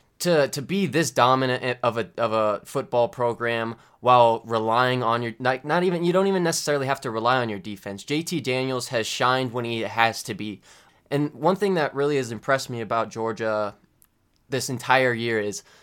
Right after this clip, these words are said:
when they're, when a certain positional group or a certain aspect of their team is called upon in the biggest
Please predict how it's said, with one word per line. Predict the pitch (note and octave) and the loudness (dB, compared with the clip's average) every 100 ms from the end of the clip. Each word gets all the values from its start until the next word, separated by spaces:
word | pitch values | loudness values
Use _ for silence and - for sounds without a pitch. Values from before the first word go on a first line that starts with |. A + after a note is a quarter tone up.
| _ - | _ -8
when | B2 C#3+ | -2 2
they're, | D#3+ E3+ E3+ | 4 4 2
when | D3 C3+ | 0 -2
a | A#2+ | 0
certain | - D#3+ E3+ F#3 E3+ - _ | -2 -2 -2 -2 -4 -8 _
positional | - B2 C3+ D3 C3 | -6 -2 -2 -2 -4
group | G#2+ A#2+ A2 | -2 -4 -4
or | A#2 G#2+ | -2 -2
a | |
certain | - C3+ C#3 | 0 0 2
aspect | B2+ B2 B2+ A#2+ | 0 0 -4 -4
of | A2+ | -2
their | A#2 | -4
team | - B2 A2+ | -4 -4 -2
is | G#2+ | -4
called | - A#2+ A#2+ A2+ | -4 0 0 0
upon | - G#2 G2 | -2 -2 -2
in | - A2+ | -6 -6
the | G2 | -4
biggest | B2 B2+ C#3 - | -4 0 0 -2